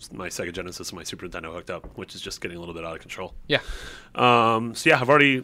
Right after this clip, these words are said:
Speaker 1: my, my three sixty isn't hooked up anymore. Um, I, I, I still use my P S three a lot as a media player.
Speaker 2: Sure.
Speaker 1: Um, and I don't feel like the Xbox One or the P S four have a, have a really great media player so far.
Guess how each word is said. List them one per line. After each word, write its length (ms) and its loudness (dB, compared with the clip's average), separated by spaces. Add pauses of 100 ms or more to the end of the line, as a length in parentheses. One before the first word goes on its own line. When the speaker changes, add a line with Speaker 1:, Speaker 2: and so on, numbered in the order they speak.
Speaker 1:
my, 160 2
my 160 -2
three 160 -2
sixty 300 -6
isn't 140 -8
hooked 200 -6
up 100 -8
anymore. 460 -6 (100)
Um, 480 -8 (880)
I, 60 0
I, 320 2
I 80 6
still 340 4
use 180 2
my 80 4
P 140 2
S 120 0
three 120 0
a 60 2
lot 360 0
as 220 -4
a 100 -4
media 280 -4
player. 260 0 (160)
Speaker 2:
Sure. 240 -2 (400)
Speaker 1:
Um, 460 0 (560)
and 100 0
I 60 4
don't 180 -2
feel 160 -4
like 140 -6
the 80 -4
Xbox 280 -4
One 120 -2
or 20 -8
the 60 -8
P 120 -8
S 80 -6
four 280 -6
have 160 -6
a, 140 -8
have 120 -14
a 60 -8
really 160 -8
great 200 -8
media 200 -8
player 240 -6
so 160 -8
far. 240 -10